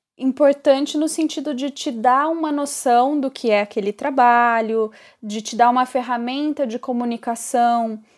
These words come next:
Então, assim, eu posso não ser uma costureira incrível, mas se eu sei costurar, eu sei minimamente quanto demora pra criar aquilo, quanto demora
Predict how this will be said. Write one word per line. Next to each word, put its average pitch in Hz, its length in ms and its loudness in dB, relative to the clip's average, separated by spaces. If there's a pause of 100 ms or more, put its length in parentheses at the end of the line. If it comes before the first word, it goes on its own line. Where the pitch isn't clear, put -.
(160)
Então, 226 220 -4
assim, 233 540 -4 (840)
eu 226 200 0
posso 285 1160 2
não 262 300 -2
ser 277 200 -2
uma 285 160 0
costureira 285 1080 0 (340)
incrível, 247 800 0
mas 214 240 -6
se 285 120 0
eu 285 80 4
sei 294 420 2
costurar, 247 640 2
eu 233 80 0
sei 262 280 -4
minimamente 247 760 -4
quanto 254 320 -4
demora 269 580 2
pra 233 160 -2
criar 214 320 0
aquilo, 196 440 -6
quanto 220 240 -8
demora 247 580 2